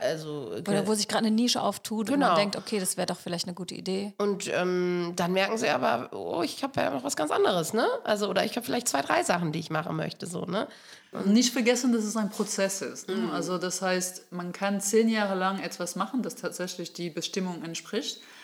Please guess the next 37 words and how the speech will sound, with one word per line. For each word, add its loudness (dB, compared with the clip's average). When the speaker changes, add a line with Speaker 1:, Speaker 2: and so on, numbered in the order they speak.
Speaker 3:
aber 2
man 2
kann 2
dann 2
das 0
nach -2
zehn -2
Jahren -2
ändern 4
und 0
es -4
wird 0
trotzdem -4
die -4
Bestimmung -6
entsprechen, -12
ne? -4
Also 0
Speaker 1:
Mhm. -2
Speaker 3:
man, 0
man -2
darf 4
sich -2
nicht 0
irgendwie -2
festnageln -2
an, -4
äh, -6
zum -4
Beispiel, 2
äh, 0
wenn -4
man -6
irgendwie -6
Führungskraft -2
sein -6
sollte. -2